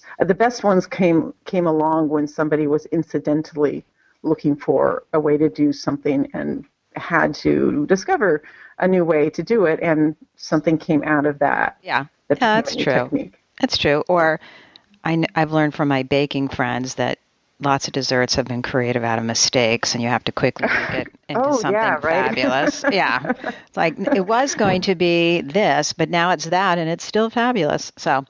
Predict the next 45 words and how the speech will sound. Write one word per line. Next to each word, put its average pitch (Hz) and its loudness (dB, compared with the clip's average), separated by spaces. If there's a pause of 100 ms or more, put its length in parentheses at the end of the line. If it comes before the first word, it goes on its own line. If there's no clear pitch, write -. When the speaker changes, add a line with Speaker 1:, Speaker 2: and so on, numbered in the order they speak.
Speaker 1:
Oh, 202 2 (160)
yeah. 185 2
You 185 2
can 381 2
talk 311 0
to 269 0
most 233 0
artists 180 0
and 165 0
ask 165 0
them 180 2
about 165 0
some 170 0
of 170 2
their 156 2
favorite 156 0
pieces, 185 -2
and 151 2
some 165 0
of 165 0
them 165 0
will 147 2
be 147 0
the 147 2
ones 147 0
that, - -6
that 143 0
were 151 2
initially 147 0
a - -2
mistake. 151 -2
Speaker 2:
Exactly. 127 -4
Speaker 1:
Or 156 2
so - -2
not 175 0
where 160 2
they 151 2
thought 147 -2
they 143 2
were 147 0
gonna 143 0
be 147 0
going 139 0
with - -2
it. 80 0